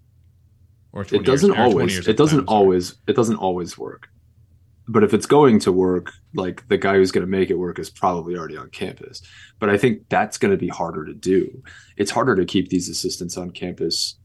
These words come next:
Speaker 2: through entire coaching cycles. I have a note written down here about, like,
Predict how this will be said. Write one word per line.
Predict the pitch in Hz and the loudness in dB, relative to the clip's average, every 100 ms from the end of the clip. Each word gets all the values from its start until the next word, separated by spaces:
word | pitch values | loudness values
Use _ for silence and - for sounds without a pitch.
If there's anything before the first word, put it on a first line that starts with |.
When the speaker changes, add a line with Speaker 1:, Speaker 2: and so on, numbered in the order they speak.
| _ _ _ | _ _ _
Speaker 2:
through | - 101 | -2 0
entire | 85 - 90 | 0 -2 -4
coaching | 95 98 107 87 | -2 -2 -2 -4
cycles. | - 82 85 80 - - | -6 -8 -6 -8 -10 -8
I | 87 | -4
have | 95 | -2
a | |
note | 92 92 | 0 0
written | 85 80 | 0 -2
down | 92 92 | 0 -2
here | 90 | -2
about, | 85 90 82 | -4 -4 -6
like, | 90 87 - | -10 -12 -14